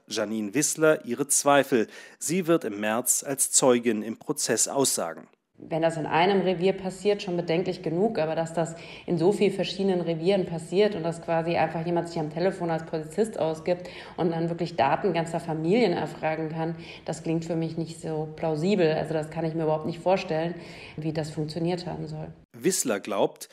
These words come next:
Speaker 1: dass auch die Drohbriefserie unter dem Absender N S U zwei Punkt null nicht auf einen Einzeltäter zurückgehe, sondern den stark vernetzten, militanten Neonazi-Strukturen in Deutschland entstamme.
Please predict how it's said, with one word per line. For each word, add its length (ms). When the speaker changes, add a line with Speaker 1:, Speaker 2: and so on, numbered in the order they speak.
Speaker 1:
dass 180
auch 200
die 240
Drohbriefserie 880
unter 200
dem 160
Absender 680
N 140
S 240
U 120
zwei 320
Punkt 380
null 280
nicht 340
auf 160
einen 300
Einzeltäter 760
zurückgehe, 640
sondern 540
den 260
stark 400
vernetzten, 760
militanten 720
Neonazi-Strukturen 1200
in 140
Deutschland 540
entstamme. 480